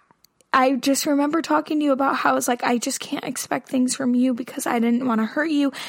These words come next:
And I knew I was hurting you. And that killed me inside when I knew I was hurting you because I wasn't meeting your expectations. So that happened. I really felt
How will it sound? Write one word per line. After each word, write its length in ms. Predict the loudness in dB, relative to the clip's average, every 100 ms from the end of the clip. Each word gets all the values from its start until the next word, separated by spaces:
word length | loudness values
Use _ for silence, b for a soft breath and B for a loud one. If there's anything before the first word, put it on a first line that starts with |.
| B
And 140 | 2 4
I 100 | 4
knew 220 | 6 4
I 140 | 4
was 160 | 4 2
hurting 360 | 2 2 4
you. 340 | 2 2 0 -4 B B B
And 240 | 2 4 4
that 340 | 4 4 2 b b -12
killed 420 | -2 2 4 4
me 220 | 2 2
inside 640 | 0 -2 -2 -2 0 -2 0
when 200 | 2 2
I 140 | 2
knew 280 | 2 4 4
I 120 | 2
was 160 | 0 0
hurting 400 | 2 2 2 2
you 160 | 0
because 280 | -4 -4 0
I 120 | 2
wasn't 320 | 2 2 -2 -4 0
meeting 320 | 2 2 0
your 160 | -2
expectations. 920 | -6 -8 -10 -8 -4 -2 -4 -8 -10 -12 B B B B B B B B _
So 160 | 0 4
that 220 | 4 4
happened. 600 | 4 2 4 4 4 6
I 140 | 4 4
really 340 | 4 4 2
felt 540 | 0 2 4 4 0